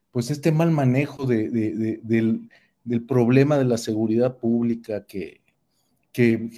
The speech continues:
ha afectado y que se ha extendido por todo el país. Y ella va a medianoche y enciende una vela y va a caminar con mucha valentía.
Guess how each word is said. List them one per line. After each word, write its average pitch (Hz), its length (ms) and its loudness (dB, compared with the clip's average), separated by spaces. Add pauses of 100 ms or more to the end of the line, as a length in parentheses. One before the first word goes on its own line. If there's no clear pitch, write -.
ha 127 60 -2
afectado 139 640 0
y 120 80 -2
que 104 140 -6
se - 160 -6
ha 131 40 0
extendido 131 800 0
por 110 200 -8
todo 127 220 -4
el 123 140 -6
país. 107 600 -10 (520)
Y 135 220 6
ella 156 200 4
va 156 400 4
a 143 60 -2
medianoche 143 840 0
y 135 140 -2
enciende 147 500 -2
una 143 200 -4
vela 165 420 -2
y 120 200 -2
va 127 220 -2
a 143 100 -8
caminar 131 680 -2
con 131 140 -4
mucha 135 320 -6
valentía. 135 840 -4